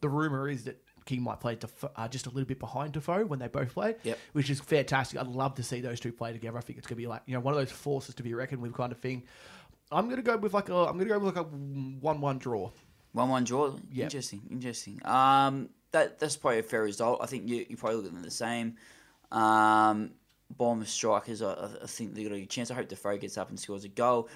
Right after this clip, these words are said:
Speaker 2: I hope Rodriguez scores a goal. I'm, I'm really, I'm really one for the new guys, hoping to get off to a good start. I don't
Speaker 1: Yeah.
Speaker 2: really want anyone to fail at their new club. This is gonna be the one that,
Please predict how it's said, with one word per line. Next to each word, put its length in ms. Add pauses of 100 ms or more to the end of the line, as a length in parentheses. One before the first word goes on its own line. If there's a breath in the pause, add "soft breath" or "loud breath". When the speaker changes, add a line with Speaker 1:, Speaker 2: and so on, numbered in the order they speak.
(120 loud breath)
Speaker 2:
I 40
hope 120
Rodriguez 460
scores 220
a 40
goal. 180
I'm, 240
I'm 60
really, 340 (380)
I'm 80
really 160
one 220
for 100
the 100
new 160
guys, 300
hoping 240
to 60
get 160
off 160
to 80
a 40
good 160
start. 220
I 60
don't 100
Speaker 1:
Yeah. 100
Speaker 2:
really 120
want 180
anyone 240
to 60
fail 460 (340 loud breath)
at 100
their 120
new 200
club. 300 (560 loud breath)
This 180
is 120
gonna 180
be 120
the 100
one 300
that, 280